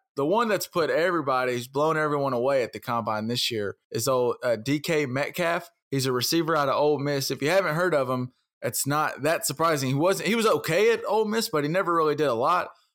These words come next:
But he got to the Combine, and one, a week before the Combine, he posted a picture, and he looks like a beast. I mean, he, he's got, like, an eight pack. He's got muscles coming out of muscles.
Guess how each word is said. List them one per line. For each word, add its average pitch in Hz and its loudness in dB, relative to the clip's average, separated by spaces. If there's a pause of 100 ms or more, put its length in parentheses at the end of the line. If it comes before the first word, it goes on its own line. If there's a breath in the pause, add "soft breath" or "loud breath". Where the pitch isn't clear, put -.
(100)
But 220 4 (300)
he 165 2
got 190 2
to 170 -4
the 151 -2
Combine, 139 0
and 143 -2
one, 202 0 (220)
a 143 2
week 196 2
before 175 0
the 175 0
Combine, 139 0
he 131 -4
posted 143 -2
a 117 -4
picture, 117 -2 (200)
and 127 -2
he 127 0
looks 139 0
like 117 -4 (180)
a 120 -2 (300)
beast. 151 0
I 135 -2
mean, 139 -4
he, 131 -4
he's 131 -6
got, 156 0
like, 139 -2
an 135 -8
eight 151 -2
pack. 151 -2
He's 131 -6
got 131 -2
muscles 151 -2
coming 143 -2
out 135 -2
of 113 -8
muscles. 143 -4